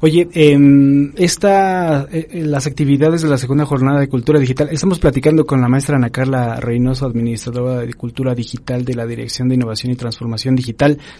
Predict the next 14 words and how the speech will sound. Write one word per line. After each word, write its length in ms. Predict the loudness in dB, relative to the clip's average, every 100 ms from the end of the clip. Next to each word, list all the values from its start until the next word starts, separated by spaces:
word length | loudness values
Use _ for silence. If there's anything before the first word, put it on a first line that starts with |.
| -2
todo 240 | 2 2
digital, 460 | 0 -8 -4 -4 -2
todo 160 | -2
digital, 420 | -2 -4 -6 -6
segunda 260 | -4 -2 -2
jornada 360 | -2 -6 -6 -6
de 40 |
Cultura 380 | -8 0 4 4
<laughs> 0 |
Digital. 440 | 4 0 0 0 -2 -14 -12 -14 -14 -14 0
¿Estas 440 | 0 4 2 0 -4
jornadas, 540 | 0 2 4 2 2
estas 240 | -2 -4 -4
actividades, 600 | 0 2 4 4 2